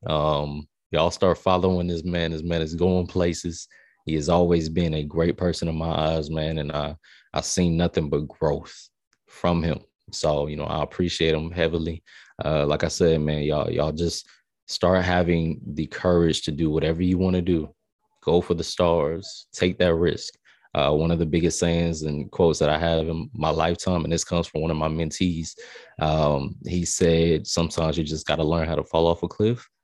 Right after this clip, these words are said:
and learn how to fly on the way down. It doesn't matter how hard, you know, something may seem. You may be the person that's fit for it,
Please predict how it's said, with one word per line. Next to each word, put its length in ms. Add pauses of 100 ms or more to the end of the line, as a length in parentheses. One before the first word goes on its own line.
(420)
and 120
learn 260
how 140
to 80
fly 220
on 100
the 80
way 160
down. 320 (560)
It 220
doesn't 360
matter 480 (380)
how 260
hard, 600
you 160
know, 220
something 420
may 140
seem. 420 (380)
You 120
may 180
be 100
the 140
person 640
that's 220
fit 280
for 260
it, 80